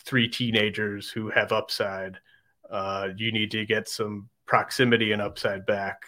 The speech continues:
You, you should also maybe try to get a, a lottery ticket teenager back. Uh, it's just, you don't, don't trade him just to trade him, but my guess is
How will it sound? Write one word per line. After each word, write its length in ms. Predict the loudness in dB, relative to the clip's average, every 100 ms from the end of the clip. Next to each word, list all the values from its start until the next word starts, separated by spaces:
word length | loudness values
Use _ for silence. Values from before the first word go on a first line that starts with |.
| -14
You, 320 | -12 -10 -12
you 80 | -12
should 160 | -8 -4
also 320 | -4 -4 -8
maybe 220 | -8 -8
try 160 | -2 -2
to 80 | -2
get 260 | 2 4
a, 260 | 4 -2 -8 -8
a 80 | -8
lottery 400 | -4 -2 -2 -2
ticket 380 | -2 -2 -2 -8
teenager 500 | -8 -6 -4 -6 -8
back. 480 | -4 -2 -2 -6 _ _ -20 _ _ _ -6
Uh, 380 | -4 -2 -4 -8 -16 _ _ _
it's 240 | -6 -6 -2
just, 300 | -2 -4 -8 -6
you 140 | 0
don't, 200 | 0 6
don't 200 | 8 10
trade 180 | 10 8
him 80 | 8
just 160 | -4
to 80 | -4
trade 260 | 4 8 10
him, 160 | 8
but 280 | 6 4 2
my 260 | 0 8 8
guess 280 | 10 6 4
is 320 | -4 -4 -12